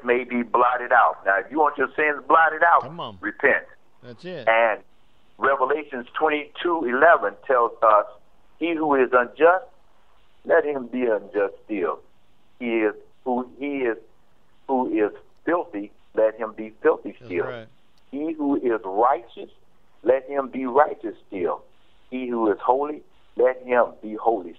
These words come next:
Speaker 1: still." For Jesus says, "And behold, I am coming quickly,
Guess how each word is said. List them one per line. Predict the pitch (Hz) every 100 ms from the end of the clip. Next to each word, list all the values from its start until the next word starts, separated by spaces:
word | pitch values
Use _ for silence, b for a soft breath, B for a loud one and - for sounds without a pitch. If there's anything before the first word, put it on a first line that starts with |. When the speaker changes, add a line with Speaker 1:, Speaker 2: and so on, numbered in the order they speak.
| -
Speaker 1:
still." | 85 78 76 - - - - - - - - - - - - -
For | 95 - - -
Jesus | 120 120 117
says, | - 117 113 - - - - - - - - - - - - - - - -
"And | 107
behold, | 104 98 131 110 87
I | 90
am | 110
coming | 123 - 123 85
quickly, | - - 117 -